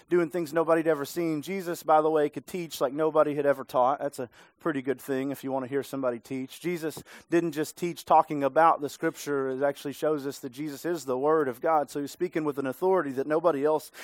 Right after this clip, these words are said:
had an authority to talk about. Jesus was the best teacher anybody'd ever heard. He wasn't interpreting the Word of God. He was the Word of God.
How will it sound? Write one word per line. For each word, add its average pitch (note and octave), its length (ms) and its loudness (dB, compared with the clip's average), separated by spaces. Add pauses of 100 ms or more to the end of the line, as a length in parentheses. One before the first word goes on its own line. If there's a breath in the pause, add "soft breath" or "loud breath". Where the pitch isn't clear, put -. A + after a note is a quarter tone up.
(140 loud breath)
had D#3+ 180 6
an D3 80 -2
authority D#3 460 0
to B2 80 -10
talk - 320 4
about. D3 260 4
Jesus D#3+ 400 -10
was C#3+ 140 -6
the C#3 80 -10
best D3+ 260 -2
teacher D#3 420 -4 (240 loud breath)
anybody'd D3 440 2
ever B2 180 0
heard. D#3+ 220 0
He D3 40 -2
wasn't D#3+ 280 0
interpreting C#3+ 800 -4 (180 loud breath)
the C#3 100 -2
Word C#3+ 220 2
of B2+ 100 -8
God. C3+ 200 2
He C3 40 -6
was F3 280 2
the C#3+ 80 -6
Word A#2+ 180 -2
of A2+ 100 -14
God. A#2+ 300 -8